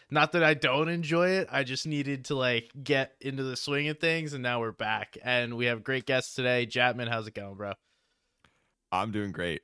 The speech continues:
Speaker 2: Really happy to be here.
Speaker 1: Yeah, so I actually, I was on your podcast, so, uh,
Speaker 2: Mm-hmm.
Speaker 1: interested to be on the other side of this now. Now I get the controls and ask you the questions.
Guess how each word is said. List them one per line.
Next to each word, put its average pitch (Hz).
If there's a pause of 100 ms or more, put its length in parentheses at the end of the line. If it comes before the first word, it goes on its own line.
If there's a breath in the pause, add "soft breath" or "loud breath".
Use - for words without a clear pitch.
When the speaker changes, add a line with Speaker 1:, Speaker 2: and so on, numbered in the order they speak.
Speaker 2:
Really 78
happy 76
to 76
be 71
here. - (440 soft breath)
Speaker 1:
Yeah, 190
so 143 (200)
I 160
actually, 160
I 139
was 170
on 135
your 127
podcast, 160 (220)
so, 131
uh, 120
Speaker 2:
Mm-hmm. 107
Speaker 1:
interested 147
to 135 (200)
be 147
on 147
the 151
other 143
side 139
of 143
this 151
now. 151
Now 131
I 123
get 123
the -
controls 143
and 139
ask 123
you 120
the 131
questions. 147